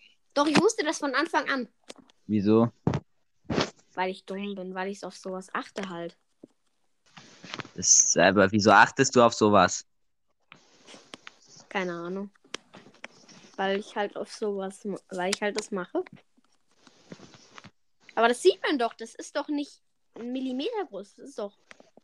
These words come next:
Speaker 2: Nein, das ist Millimeter groß.
Speaker 1: Nee.
Speaker 2: Doch,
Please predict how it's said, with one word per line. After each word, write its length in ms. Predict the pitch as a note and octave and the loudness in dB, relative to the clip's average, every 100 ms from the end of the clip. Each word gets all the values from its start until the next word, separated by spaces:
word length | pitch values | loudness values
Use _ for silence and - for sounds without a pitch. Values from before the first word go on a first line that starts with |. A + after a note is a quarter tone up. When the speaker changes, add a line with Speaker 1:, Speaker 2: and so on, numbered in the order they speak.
| _ _ _ - - - - - | _ _ _ -20 -20 -18 -20 -4
Speaker 2:
Nein, 480 | - A2 A2+ A#2 A#2+ | 4 8 8 8 8
das 180 | A#2+ A#2+ | 6 4
ist 160 | - | 4
Millimeter 500 | A2+ G2+ G2 G2 F#2+ | 4 6 6 6 4
groß. 500 | F2+ G2 F#2 - - - _ _ _ _ _ G#3 | 4 2 2 2 -2 -8 _ _ _ _ _ -12
Speaker 1:
Nee. 420 | G#3 G#3 G3 F#3 _ _ _ _ _ _ | -8 -6 -8 -10 _ _ _ _ _ _
Speaker 2:
Doch, 480 | G2+ G#2 A#2 D3 | 6 8 8 6